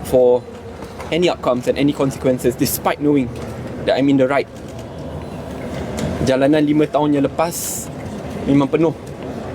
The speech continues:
dengan rintangan dan cabarannya. Kalau saya nak ungkap satu persatu, sangat panjang. Uh, five years was hell. Um, kerana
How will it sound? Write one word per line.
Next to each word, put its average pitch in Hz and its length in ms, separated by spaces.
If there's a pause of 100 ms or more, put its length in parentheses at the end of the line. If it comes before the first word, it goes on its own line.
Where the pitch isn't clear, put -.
(380)
dengan 139 160
rintangan 135 400
dan 135 160
cabarannya. 139 480
Kalau 135 240
saya 139 240
nak - 80
ungkap 151 320
satu - 240
persatu, 139 360 (920)
sangat 131 160
panjang. 135 400 (1800)
Uh, 123 240 (880)
five - 240
years 156 160
was 123 160
hell. 131 240 (960)
Um, 127 400 (1800)
kerana 135 520